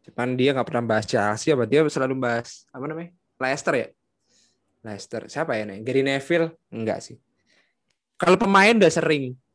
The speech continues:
Karena yang pernah disentil siapa nih namanya pemainnya? Christian Fuchs. Itu juga pernah. Apalagi ngefollow. Jadi ya.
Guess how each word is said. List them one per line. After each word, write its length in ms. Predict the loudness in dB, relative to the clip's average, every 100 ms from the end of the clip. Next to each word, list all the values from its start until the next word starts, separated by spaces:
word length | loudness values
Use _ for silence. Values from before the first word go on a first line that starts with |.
| _ _ _
Karena 360 | -6 -2 0 0
yang 120 | 0
pernah 200 | -2 -2
disentil 360 | -2 -4 -4
siapa 160 | -4 -4
nih 160 | -6 -8
namanya 160 | -10
pemainnya? 360 | -12 -12 -10 -4
Christian 360 | -2 4 2
Fuchs. 480 | 4 -2 -4 -8 -8 _ -4
Itu 100 | -2
juga 180 | 0 -2
pernah. 400 | -4 -12 -14 -14 _ _ _ _ _ _ _ _ _ _
Apalagi 320 | -6 -2 -2
ngefollow. 420 | -2 -4 -6 -6
Jadi 340 | -6 -4 -2
ya. 80 | -4